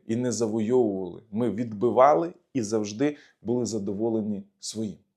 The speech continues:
Але дуже важливо зараз, якщо ви хочете залишитись колективним заходом і сильними, тест на ваше виживання тут, в Україні. Пройдете його, виживете, ні, вас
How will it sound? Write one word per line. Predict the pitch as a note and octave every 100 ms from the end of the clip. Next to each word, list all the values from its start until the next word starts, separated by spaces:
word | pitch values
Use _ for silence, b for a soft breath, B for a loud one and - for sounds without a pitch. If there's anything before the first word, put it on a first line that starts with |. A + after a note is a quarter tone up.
| _ _ _ _ _ _ _ _ _ _ _ -
Але | A2+ D3+
дуже | C3+ D3 C3
важливо | A#2 A2 B2 F3+ C#3+ - B B -
зараз, | G2+ C#3+ D3+ B2+ -
якщо | A2 C3
ви | A2 C#3+
хочете | - D3 - A#2 A#2
залишитись | G#2+ B2 B2 A2 A2 G#2+
колективним | - B2+ B2+ B2+ B2 G#2+ G#2+
заходом | G2 G#2+ - F#2+ G2 G2
і | A2
сильними, | - D#3+ D3+ A2+ G2 - b b b _ _ _
тест | E3+ D#3+ C3 - _ _ _ _ _ _ _ _ -
на | C3+
ваше | B2+ C#3 B2 A#2
виживання | G#2 A#2+ A2+ B2+ C#3 C3 A#2
тут, | - A#2+ G2 _ _ _ _ _ _
в | G2
Україні. | G#2 B2+ A2+ F#2 D#2+ _ _ _ _
Пройдете | - F3 F3 C3 F3+ F#3 F#3 C3
його, | A2 G2+ F2+ - _ _ _ _
виживете, | G#2 B2+ A2+ F#2 F2 - F#2+
ні, | C3+ C3
вас | A2 A2 -